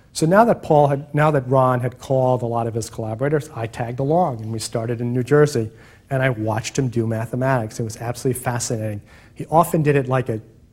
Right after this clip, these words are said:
way a chess grandmaster plays simultaneous chess, if you've ever seen that. There's a whole bunch of boards set up, and the grandmaster runs from one board to another,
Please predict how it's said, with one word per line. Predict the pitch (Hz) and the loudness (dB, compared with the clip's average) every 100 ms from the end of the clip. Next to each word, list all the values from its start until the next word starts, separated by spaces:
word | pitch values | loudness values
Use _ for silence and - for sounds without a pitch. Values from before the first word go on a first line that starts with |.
| - - | -20 -8
way | 143 131 131 123 | 0 2 2 0
a | 110 | -2
chess | - 151 139 | -2 -2 -2
grandmaster | - 127 127 123 117 - 117 | -2 0 0 0 -2 -4 -6
plays | - 113 | -4 -6
simultaneous | - 117 113 - 113 113 - | -6 -6 -6 -6 -6 -6 -6
chess, | - 123 101 | -4 -4 -4
if | - 123 | -10 -8
you've | 113 | -4
ever | 113 | -4
seen | 110 - 127 | -6 -4 -2
that. | 123 107 - - - | 0 -2 -6 -18 -6
There's | 127 120 | -2 2
a | |
whole | 139 | 6
bunch | 135 131 | 6 4
of | 117 | 0
boards | 120 127 127 | 2 2 2
set | - 127 123 | 0 2 4
up, | 131 127 | 4 2
and | 117 | -2
the | |
grandmaster | 127 120 123 123 127 | 0 2 2 2 0
runs | 113 131 135 131 | 2 2 2 0
from | 127 127 | 0 4
one | 131 | 4
board | 117 123 131 127 | 2 4 4 4
to | 127 | 2
another, | 120 135 135 | 4 4 2